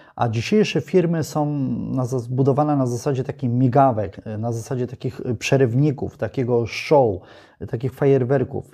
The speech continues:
I często uważam, że nie przekazują treści ze zrozumieniem tej, której mają przekazać. Tu może wybiegłem troszeczkę poza temat. Skupmy się na książce siostry Ka-, Karoliny Benedykty.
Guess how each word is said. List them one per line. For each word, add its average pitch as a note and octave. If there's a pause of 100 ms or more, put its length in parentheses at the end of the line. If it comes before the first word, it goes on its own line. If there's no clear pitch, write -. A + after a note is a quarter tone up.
(120)
I F3
często E3
uważam, D3
że C3
nie C3
przekazują C#3+ (300)
treści B2+
ze B2
zrozumieniem C3+
tej, B2
której A#2+
mają A#2+
przekazać. G2+
Tu F#3+
może C3+
wybiegłem C3
troszeczkę -
poza B2
temat. D3 (340)
Skupmy C#3
się A#2
na A2+ (200)
książce - (920)
siostry C3+
Ka-, B2
Karoliny A2+
Benedykty. G2+